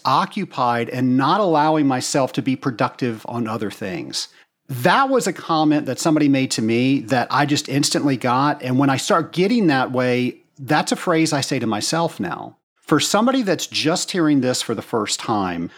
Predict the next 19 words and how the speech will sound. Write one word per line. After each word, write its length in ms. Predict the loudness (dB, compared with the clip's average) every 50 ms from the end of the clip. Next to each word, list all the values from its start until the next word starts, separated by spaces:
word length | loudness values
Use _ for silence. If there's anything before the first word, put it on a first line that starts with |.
| -20 -20 -20 _ -8
what 260 | -4 0 0 2 4
would 120 | 2 2
you 120 | 2 0 0
say 500 | 0 0 2 2 2 4 2 2 0 0
they 420 | -6 -10 -4 0 2 2 2 2
should 380 | 2 0 0 0 -2 -4 -4 -2
do 380 | 0 2 2 4 4 2 2
to 180 | 0 0 -2 -2
realize 880 | 0 2 2 2 2 4 4 2 2 2 2 0 0 -2 -2 -4 -6 -4
that, 400 | -2 0 0 2 0 -2 -4 -6 -2
you 100 | 0 0
know, 320 | 2 2 2 0 -2 -4 -4
maybe 240 | -2 -2 0 2 2
I 80 | 0 0
should 200 | 0 -2 -2 0
think 220 | 0 0 0 0
differently 420 | -2 -4 -2 0 -2 -2 -2 -4 -4
about 300 | -4 -6 -6 -6 -8 -10
this? 400 | -12 -10 -8 -6 -6 -8 -8